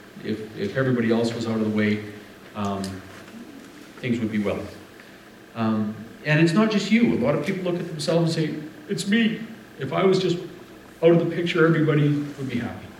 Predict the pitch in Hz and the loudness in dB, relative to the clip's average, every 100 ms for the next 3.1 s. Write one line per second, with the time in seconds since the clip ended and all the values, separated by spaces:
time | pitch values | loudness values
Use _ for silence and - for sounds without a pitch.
0 | - - - - 156 170 170 180 165 - | -20 -20 -20 -10 0 0 2 -2 -2 -6
1 | - - - - - 175 170 175 143 - | -14 -18 -20 -20 -6 2 4 4 4 2
2 | 139 156 180 202 196 180 - 143 131 95 | 0 4 6 6 6 4 2 2 4 2
3 | - | -2